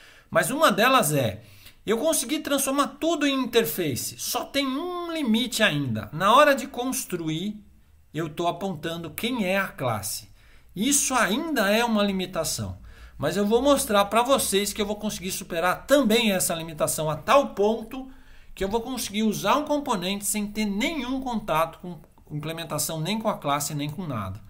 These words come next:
Mas isso vai ser em aulas futuras, ok?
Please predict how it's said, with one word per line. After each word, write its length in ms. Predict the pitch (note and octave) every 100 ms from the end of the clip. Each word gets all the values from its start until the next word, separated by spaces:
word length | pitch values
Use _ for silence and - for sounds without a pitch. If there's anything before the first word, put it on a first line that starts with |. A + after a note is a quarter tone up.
| - - -
Mas 220 | - C#3 E3+
isso 180 | F3
vai 120 | E3+ D#3+
ser 360 | D#3+ E3 - - - -
em 160 | D3+ C#3+
aulas 500 | C3 C3+ C#3+ - - - - - - _ -
futuras, 880 | - - G#3+ G#3+ C#3 G2+ - - - _ _ _ _ - _
ok? 480 | A2 - F#3+ F#3